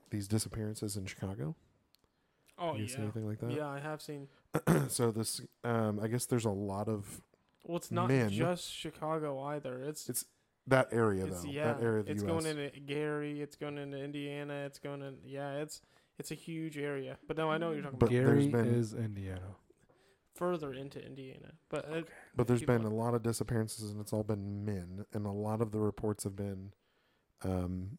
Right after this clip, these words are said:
Speaker 1: men who are leaving bars or men who are walking alone, that kind of thing. It's
Speaker 2: Yeah.
Speaker 1: all, it's been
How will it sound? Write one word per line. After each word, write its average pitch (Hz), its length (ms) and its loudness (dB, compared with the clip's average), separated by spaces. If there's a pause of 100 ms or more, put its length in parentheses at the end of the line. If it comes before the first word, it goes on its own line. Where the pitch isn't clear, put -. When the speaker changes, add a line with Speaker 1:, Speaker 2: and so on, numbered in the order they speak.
(120)
Speaker 1:
men 113 300 4
who 117 100 6
are 107 80 6
leaving 101 340 0
bars 123 600 4
or 104 140 -2
men 104 340 0
who 104 140 -2
are 98 100 -2
walking 98 420 -4
alone, 113 800 -2 (720)
that 101 200 -8
kind 101 140 -6
of 95 80 -8
thing. 98 400 -10
It's - 120 -10
Speaker 2:
Yeah. 104 60 0
Speaker 1:
all, - 120 -8
it's 104 100 -12
been 101 340 -6